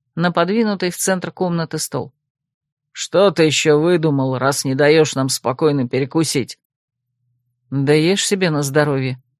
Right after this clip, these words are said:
фыркнул Алый с облегчением, отстраняясь от холодной руки Адаманта. «Здесь, по крайней мере, можно поговорить нормально.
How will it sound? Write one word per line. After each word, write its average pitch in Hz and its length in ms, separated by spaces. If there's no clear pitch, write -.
фыркнул 190 460
Алый 202 300
с - 100
облегчением, 175 640
отстраняясь 175 680
от 147 80
холодной 160 400
руки 151 260
Адаманта. 143 640
«Здесь, 165 380
по 180 120
крайней 175 340
мере, 175 260
можно 156 340
поговорить 147 540
нормально. 123 500